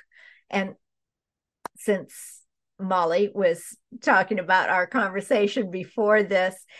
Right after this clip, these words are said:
if you come over to YouTube, and I hope you will, and be sure to subscribe and like to the YouTube channel,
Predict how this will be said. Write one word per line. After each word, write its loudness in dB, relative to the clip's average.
if 4
you -4
come 0
over 4
to 2
YouTube, 0
and -4
I -4
hope -6
you -8
will, 2
and -6
be -6
sure -4
to -10
subscribe -4
and -2
like -8
to -12
the -8
YouTube -10
channel, -2